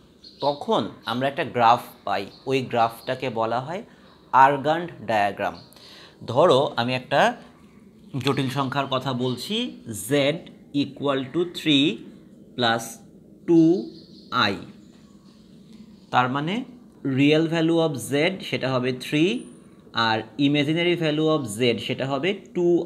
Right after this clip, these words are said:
আই। এটাকে যদি আমি আর্গান ডায়াগ্রামে আঁকার চেষ্টা করি, সে তিন ঘর ডান দিকে যাবে, এক্স বরাবর তিন ঘর যাবে,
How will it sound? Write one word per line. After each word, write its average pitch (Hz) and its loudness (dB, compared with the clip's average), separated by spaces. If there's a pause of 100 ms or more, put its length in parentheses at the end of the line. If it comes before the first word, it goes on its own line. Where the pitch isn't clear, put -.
(160)
আই। 95 2 (320)
এটাকে 156 -2 (100)
যদি 175 0 (100)
আমি 165 -2 (400)
আর্গান 135 2 (100)
ডায়াগ্রামে 151 0 (100)
আঁকার 131 -2
চেষ্টা 131 -8
করি, 147 -4 (100)
সে 160 -4 (200)
তিন 165 -2 (180)
ঘর 175 -2 (140)
ডান 123 4 (100)
দিকে 135 -2
যাবে, 135 -2 (120)
এক্স 120 -6
বরাবর 135 -2 (100)
তিন 123 0 (120)
ঘর 131 -2 (100)
যাবে, 131 -4